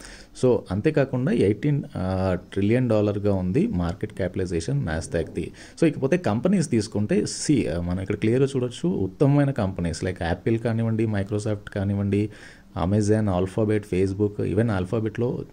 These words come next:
చాలా మ్యూచువల్ ఫండ్స్‌కి హోల్డింగ్స్ ఉన్నాయి ఇండియా నుంచి. Facebook, Netflix, Tesla, మనందరికీ తెలిసిందే, PepsiCo and Starbucks. So ఇట్లాంటి వరల్డ్స్ బెస్ట్ బ్రాండ్స్‌లో ఇన్వెస్ట్‌మెంట్స్,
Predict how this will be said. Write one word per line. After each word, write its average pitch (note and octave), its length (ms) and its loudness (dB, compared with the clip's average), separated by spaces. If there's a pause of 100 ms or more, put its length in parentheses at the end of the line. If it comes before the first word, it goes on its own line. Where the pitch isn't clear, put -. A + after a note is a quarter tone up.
(140)
చాలా G2+ 180 2
మ్యూచువల్ A2+ 300 -2
ఫండ్స్‌కి G#2 460 -2
హోల్డింగ్స్ G2 460 0
ఉన్నాయి F#2+ 320 -2
ఇండియా F#2 240 0
నుంచి. E2+ 360 -2 (520)
Facebook, A2 640 2
Netflix, F2 400 0 (160)
Tesla, A2+ 800 -2
మనందరికీ F#2+ 300 -2
తెలిసిందే, G2+ 440 0
PepsiCo G#2 600 0 (540)
and G#2 100 2
Starbucks. F#2+ 760 2
So G2 180 0
ఇట్లాంటి C3 680 0
వరల్డ్స్ F#2 480 -2
బెస్ట్ - 540 -2
బ్రాండ్స్‌లో A#2 580 0
ఇన్వెస్ట్‌మెంట్స్, G2 760 -2